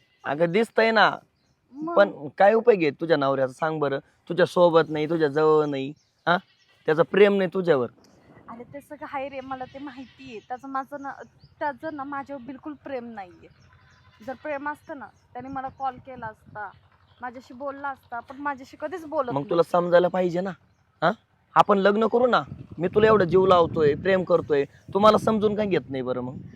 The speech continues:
Speaker 2: अरे मी तुझ्यासोबत लग्न केलं असतं, पण हे बघ ना, माझ्या घरच्यांनी हे लायसन माझ्या गळ्यात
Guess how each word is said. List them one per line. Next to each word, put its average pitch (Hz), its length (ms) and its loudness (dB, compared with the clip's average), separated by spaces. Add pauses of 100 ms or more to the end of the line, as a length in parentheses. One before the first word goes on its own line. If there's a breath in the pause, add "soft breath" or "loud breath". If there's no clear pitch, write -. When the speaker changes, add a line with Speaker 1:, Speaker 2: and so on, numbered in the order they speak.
(260 loud breath)
Speaker 2:
अरे 277 220 -6
मी 370 140 -14
तुझ्यासोबत 339 560 -12
लग्न 349 260 -6
केलं 370 380 -6
असतं, 269 560 -4 (420)
पण 262 100 -10
हे 311 100 -8
बघ 285 220 -4
ना, 294 120 -10
माझ्या 285 340 -6
घरच्यांनी 285 400 -10
हे 277 180 -10
लायसन 294 360 -8
माझ्या 302 280 -6
गळ्यात 277 140 -2